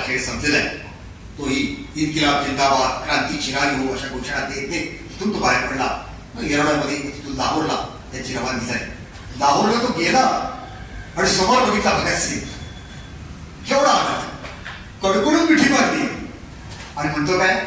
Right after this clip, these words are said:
राजगुरू त्याला, "ए बेट्या, तुला काय वाटलं, तू आधी मारामारी, मी नंतर?" आहा, दोघांनी एकदम मारायचं. काय माणसं आहे तो. मी राजगुरूंचं वर्णन असं केलं जातं, "शहा दक्के बेताब आशिक,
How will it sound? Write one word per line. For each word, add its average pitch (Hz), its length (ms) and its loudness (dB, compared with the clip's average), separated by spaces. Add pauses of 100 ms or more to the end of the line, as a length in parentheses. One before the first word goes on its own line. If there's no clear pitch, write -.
(400)
राजगुरू 151 300 0
त्याला, - 460 2 (360)
"ए 214 140 2
बेट्या, 170 340 2
तुला 165 280 -2
काय 190 200 4
वाटलं, 190 300 0
तू - 300 -4
आधी 185 280 6
मारामारी, 190 400 4
मी 202 140 2
नंतर?" 202 520 0 (140)
आहा, 262 400 4 (320)
दोघांनी 170 300 4
एकदम 156 240 0
मारायचं. - 360 0 (1200)
काय - 200 0
माणसं 233 400 4
आहे 240 80 0
तो. - 180 -6 (680)
मी 185 80 0
राजगुरूंचं 220 520 4
वर्णन 208 240 4
असं 233 200 0
केलं 214 180 2
जातं, - 380 2 (240)
"शहा - 640 6
दक्के 202 380 0
बेताब 170 520 2
आशिक, - 640 4